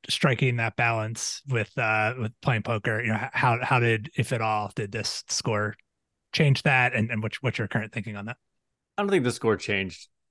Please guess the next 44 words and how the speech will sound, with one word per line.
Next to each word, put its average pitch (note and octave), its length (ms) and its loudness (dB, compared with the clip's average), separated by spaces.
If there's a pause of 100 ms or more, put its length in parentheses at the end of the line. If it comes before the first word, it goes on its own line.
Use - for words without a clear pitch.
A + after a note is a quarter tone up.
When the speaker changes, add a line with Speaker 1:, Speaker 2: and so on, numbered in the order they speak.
(100)
Speaker 2:
uh, F2+ 160 -6 (200)
too - 160 -6
much. F2 420 -8 (200)
Um, G2+ 400 -2 (480)
you A2 80 -6
know, G2+ 80 -4
it G#2 160 -2
does, A2+ 240 0
it A2+ 100 -6
does, A2 220 -2
like, F#2+ 200 -6 (840)
keep - 240 -4
your G#2 80 -6
palate F#2+ 380 -4
wet, F2 280 -8
I G2 120 -10
<laughs> - 0 -
guess. - 500 -8 (460)
Um, A2 480 0 (480)
but, C#3+ 180 4
uh, C3+ 400 6
I - 60 -6
mean, D3 120 6
I D#3 60 8
still F3 200 4
think E3 180 2
I'm C#3+ 80 4
gonna D3+ 120 4
take D#3+ 200 2
a C#3 40 6
break A2+ 220 6
for - 80 -2
a A2 60 0
couple G2+ 180 -4
months F#2+ 480 -6
and A2+ 160 -2
really G#2+ 200 2
just, G#2 180 -4
like, G#2 180 0
turn A#2+ 160 -2
off G#2+ 160 0
my G2+ 100 -8
poker G2 240 -4
brain, F2 380 -4